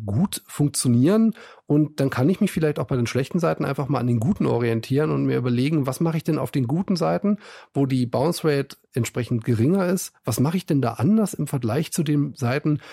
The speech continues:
die eine hohe Bounce Rate haben? Das können manchmal ganz banale Geschichten sein, wie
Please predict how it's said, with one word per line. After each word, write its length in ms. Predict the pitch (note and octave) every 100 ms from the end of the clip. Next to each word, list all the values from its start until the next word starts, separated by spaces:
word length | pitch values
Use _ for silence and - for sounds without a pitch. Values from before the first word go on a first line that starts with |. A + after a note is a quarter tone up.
| - -
die 100 | C3
eine 200 | C#3 A#2+
hohe 220 | G3 B3+
Bounce 420 | A#2+ G#2+ A#2 -
Rate 180 | A#2 A2+
haben? 360 | A2 A2 C3+ D#3+ -
Das 160 | A#2+
können 200 | - F3
manchmal 580 | E3+ F3 G#3 G#3+ G3+ F#3+
ganz 200 | E3 G3
banale 500 | - C#3 A2+ F#3+ A3+
Geschichten 460 | F3 - F#3 - E3+
sein, 340 | E3+ E3 D3
wie 280 | D3 F3